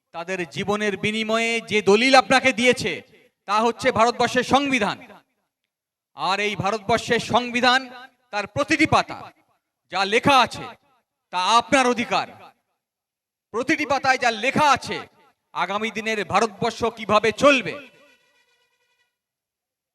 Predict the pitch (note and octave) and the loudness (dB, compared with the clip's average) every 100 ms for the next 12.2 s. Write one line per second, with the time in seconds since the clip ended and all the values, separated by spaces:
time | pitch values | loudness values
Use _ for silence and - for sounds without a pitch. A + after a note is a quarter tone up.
0 | _ _ _ _ _ _ _ _ _ _ | _ _ _ _ _ _ _ _ _ _
1 | - G3 G#3 F#3+ F3+ E3 E3+ D3 - B2+ | -8 -6 -4 -4 -4 -4 -4 -4 -8 -20
2 | D3 _ _ _ _ _ _ _ _ _ | -20 _ _ _ _ _ _ _ _ _
3 | _ _ _ _ _ E3 A3 A#3 G#3 A3+ | _ _ _ _ _ 0 0 0 -6 -18
4 | A#3+ _ _ _ _ _ _ _ _ _ | -20 _ _ _ _ _ _ _ _ _
5 | _ _ - F#3 A#3 F3 G#3 A3+ A3+ A3+ | _ _ -14 -12 -8 -6 -4 -4 -2 0
6 | A3+ A#3+ A#3 A#3 A3+ A3 G#3+ A3+ A3 _ | 2 0 0 -4 -2 -6 -8 -14 -20 _
7 | _ - F3 G3+ - G3+ A3+ B3+ G#3+ A#3 | _ -16 -8 -8 -4 -2 0 2 4 4
8 | A3 F3 A#2 A2+ _ _ _ _ _ _ | 0 -6 -16 -18 _ _ _ _ _ _
9 | _ _ _ _ _ _ _ _ _ _ | _ _ _ _ _ _ _ _ _ _
10 | - F#3+ G#3 B3 - C4+ B3+ B3 C4 C4 | -14 -8 0 0 2 -2 2 0 2 0
11 | B3+ B3+ B3 A3 C#4+ C#4+ B3+ A3+ G3+ E3 | 2 -4 2 4 6 4 4 2 0 -8
12 | - A2 | -10 -18